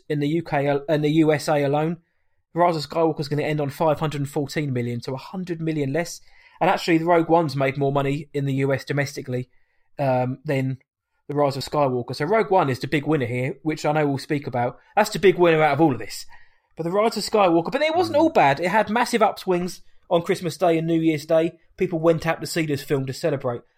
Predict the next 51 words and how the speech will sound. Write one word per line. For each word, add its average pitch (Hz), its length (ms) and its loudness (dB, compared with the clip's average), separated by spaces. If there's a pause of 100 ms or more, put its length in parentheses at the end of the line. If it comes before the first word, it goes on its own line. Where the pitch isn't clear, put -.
(480)
It 175 160 0
actually, 202 420 2
in 175 60 -2
terms 226 340 0
of - 280 -4 (380)
the 156 200 2
actual 160 240 -2
box - 320 0
office 156 240 -10
run, 185 200 2
is 156 200 -4
leggier 156 480 -2 (480)
than 143 100 -2
The 143 60 0
Last 143 320 0
Jedi. 135 200 0
I've 135 100 -2
been 151 140 -4
looking 185 280 0
at 151 100 -2
the 151 120 -2
figures. 120 500 -6 (340)
It's 170 140 2
been 190 260 0
bringing 240 360 -2
in 170 420 -2 (500)
more 208 260 6
money 180 300 2
day 170 220 2
on 160 180 2
day 151 300 2
than 143 160 -4
The 147 80 0
Last 151 320 2
Jedi, 139 300 0
to - 60 -8
the 139 60 -4
point 208 280 -2
where 151 100 -2
it 151 60 -2
had 165 120 -2
actually 160 240 -2
overtaken 156 480 -4
at 131 80 -6
one 127 200 -4
point, 131 240 -6
but 131 80 -4
it 147 40 -6
has 151 180 -6
slowed 147 320 -4
down. 127 340 -2